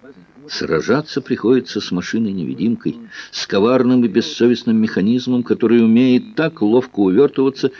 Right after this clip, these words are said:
что его никак не ухватить. Человек выдыхается, выходит из строя, а механизм из строя не выходит. С одной стороны она, Иоганна, с другой вся огромная и сложная бюрократическая машина.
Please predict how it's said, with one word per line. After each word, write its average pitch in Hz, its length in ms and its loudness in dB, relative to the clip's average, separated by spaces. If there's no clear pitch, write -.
что - 180 -4
его 113 160 4
никак 117 380 0
не 113 80 0
ухватить. 104 600 -6
Человек 127 420 2
выдыхается, 80 680 -4
выходит 80 400 -6
из - 140 -12
строя, 123 380 0
а 110 120 -4
механизм 139 720 0
из 90 160 -6
строя 85 420 -2
не 98 340 0
выходит. - 520 -4
С - 100 -4
одной 90 240 0
стороны 85 480 -2
она, 87 500 -4
Иоганна, 113 680 -4
с - 160 -14
другой 131 400 2
вся 82 280 -2
огромная 139 600 -2
и 110 180 -6
сложная 107 640 0
бюрократическая 82 800 -6
машина. 71 340 -10